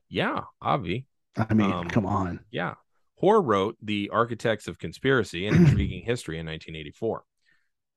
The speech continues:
Speaker 1: And the whole John Birch Society seemed to be really getting into it, more and more conspiracies.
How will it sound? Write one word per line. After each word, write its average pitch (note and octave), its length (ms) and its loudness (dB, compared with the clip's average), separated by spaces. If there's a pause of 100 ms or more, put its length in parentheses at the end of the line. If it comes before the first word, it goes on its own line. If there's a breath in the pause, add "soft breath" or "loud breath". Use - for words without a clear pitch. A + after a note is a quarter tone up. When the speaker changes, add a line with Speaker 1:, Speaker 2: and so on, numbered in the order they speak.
Speaker 1:
And A#2+ 180 -2
the G2+ 60 2
whole F3 280 2
John D3+ 260 0
Birch C3+ 240 -2
Society B2 480 0
seemed G2+ 260 -6
to F2+ 40 -8
be F2 140 -6
really C#3+ 420 0
getting A2 340 -2
into F#2+ 340 -6
it, D#2+ 120 -8
more G2+ 340 -2
and G#2 100 -4
more F#2+ 200 -4
conspiracies. - 760 -14